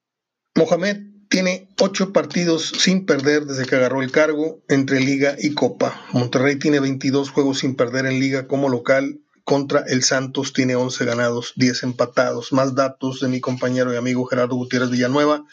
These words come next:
Eh, a ver, partido de hoy, o partidos de hoy. Se sabe que León es favorito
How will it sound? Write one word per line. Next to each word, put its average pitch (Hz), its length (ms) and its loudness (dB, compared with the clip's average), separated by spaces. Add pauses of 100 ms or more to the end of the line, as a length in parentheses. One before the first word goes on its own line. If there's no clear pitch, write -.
(800)
Eh, 139 760 2 (1200)
a 143 80 2
ver, 127 140 -2 (920)
partido 190 340 0
de 147 60 2
hoy, 113 160 -4 (1200)
o 135 160 0
partidos 143 420 0
de 123 60 -2
hoy. 107 220 -8 (1500)
Se - 340 2
sabe 196 480 0
que 143 380 0
León 160 500 2
es 156 220 0
favorito 143 760 0